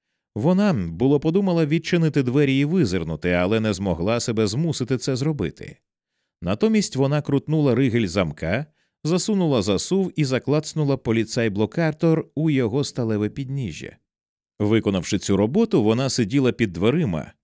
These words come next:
захекана. Світ, сіра імла. Краєм свідомості вона розуміла, що замкнула себе тут з понівеченим трупом, але це не було аж так погано. Це було зовсім непогано, якщо розглянути альтернативи.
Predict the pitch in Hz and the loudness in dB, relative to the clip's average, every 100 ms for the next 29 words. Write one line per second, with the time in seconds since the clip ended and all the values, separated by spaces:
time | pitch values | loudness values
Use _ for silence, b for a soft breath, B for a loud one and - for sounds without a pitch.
0 | - 107 98 - 127 131 82 69 - - | -12 -6 -4 -4 -4 -4 -6 -10 -12 -18
1 | _ _ _ - - 110 113 185 - - | _ _ _ -12 -4 0 0 -2 -4 -10
2 | - 104 95 95 98 87 78 65 - _ | -4 -2 -2 -4 -6 -6 -8 -10 -14 _
3 | _ _ _ _ - 160 151 113 101 120 | _ _ _ _ -6 -2 0 0 0 2
4 | 127 123 104 107 98 98 95 87 110 131 | 2 0 0 0 0 2 0 0 -2 0
5 | 80 71 92 85 101 123 131 117 - 98 | -2 -2 -2 -2 -2 -2 -2 0 0 0
6 | 92 135 131 - 113 113 113 113 123 117 | 0 0 0 0 0 2 0 0 -2 -2
7 | 120 202 123 87 82 82 82 - 117 120 | -2 -2 0 0 0 0 -2 -2 -2 0
8 | 98 98 107 - 101 - - 76 - 87 | 0 2 0 0 -6 -4 -6 -6 -4 -4
9 | 82 64 - - _ _ _ _ - 202 | -6 -12 -14 -18 _ _ _ _ -4 0
10 | 185 185 117 214 - 117 98 98 98 110 | 2 2 4 2 2 0 0 0 0 2
11 | 90 95 107 - 131 123 104 135 113 98 | 2 2 2 2 2 2 2 2 2 2
12 | 113 104 113 113 110 78 - - | 0 2 0 -2 -4 -8 -12 -14